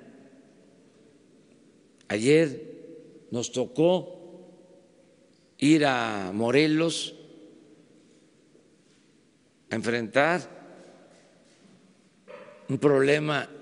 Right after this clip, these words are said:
heredado por estas prácticas,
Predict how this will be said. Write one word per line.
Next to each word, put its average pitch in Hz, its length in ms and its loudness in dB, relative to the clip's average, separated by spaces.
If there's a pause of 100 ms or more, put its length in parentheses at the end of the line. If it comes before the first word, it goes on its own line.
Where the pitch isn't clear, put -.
(760)
heredado 131 960 0 (1300)
por 113 160 0
estas 135 320 -2
prácticas, - 960 -4